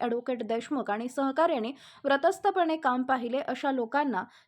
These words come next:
चालना देण्याची नेतृत्वाची वृत्ती असावी.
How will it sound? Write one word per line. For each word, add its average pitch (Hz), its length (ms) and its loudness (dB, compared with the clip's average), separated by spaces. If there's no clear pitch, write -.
चालना 320 360 4
देण्याची 349 440 0
नेतृत्वाची 302 720 0
वृत्ती 254 400 -2
असावी. 190 360 -2